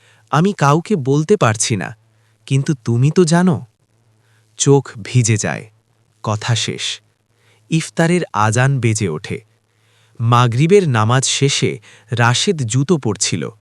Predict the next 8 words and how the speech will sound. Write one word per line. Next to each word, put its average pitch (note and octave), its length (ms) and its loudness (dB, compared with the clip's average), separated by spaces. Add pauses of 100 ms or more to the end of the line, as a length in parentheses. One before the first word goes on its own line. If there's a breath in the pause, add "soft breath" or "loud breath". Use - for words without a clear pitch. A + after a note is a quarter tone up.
(600 soft breath)
হঠাৎ D3 480 0
পেছন F3+ 420 0
থেকে G3 260 -2
একজন B2 420 0
ডাক G#2+ 260 -2
দিল, B2+ 320 0 (640)
"এই D#3+ 180 6
ভাই, E3 440 2